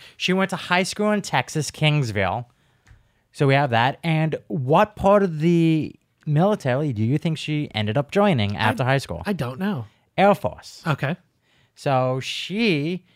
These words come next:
Speaker 1: spent six years in the military as a linguistic. Now, I wonder what that really entails.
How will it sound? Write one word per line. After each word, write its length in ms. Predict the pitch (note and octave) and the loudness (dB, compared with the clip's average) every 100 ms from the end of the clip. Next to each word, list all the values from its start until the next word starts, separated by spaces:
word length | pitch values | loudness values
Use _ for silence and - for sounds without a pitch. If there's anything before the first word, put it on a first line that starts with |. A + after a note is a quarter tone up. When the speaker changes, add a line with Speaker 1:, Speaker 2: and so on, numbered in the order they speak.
| _ | _
Speaker 1:
spent 320 | - D3 B2+ | -6 -2 -2
six 380 | - D3 D#3 - | -4 -8 -8 -10
years 400 | G3 G3 G3+ F3+ | -6 -2 -2 -4
in 140 | - D3+ | -6 -4
the 60 | |
military 800 | D3 D#3+ G3+ - A2+ F#2 D2 F#2 _ _ _ _ - _ _ _ | 0 0 0 0 -4 -6 -8 -16 _ _ _ _ -20 _ _ _
as 260 | B2 A2+ A#2+ | 0 2 2
a 60 | |
linguistic. 1080 | A2 A2+ G#2 A2+ F3+ F#3 - - E2+ - - _ _ _ _ _ _ _ _ _ - | 2 2 2 2 2 2 -8 -16 -16 -18 -20 _ _ _ _ _ _ _ _ _ 0
Now, 140 | D3+ | 2
I 80 | D3+ | 4
wonder 200 | G#3 A3+ | 4 4
what 160 | G3+ | 4
that 160 | F#3+ D3 | 4 2
really 300 | C#3+ C3+ A#2+ | 2 2 0
entails. 800 | F#2+ F2+ G2 E2+ D#2+ - - - | 0 -4 -8 -8 -10 -14 -20 -20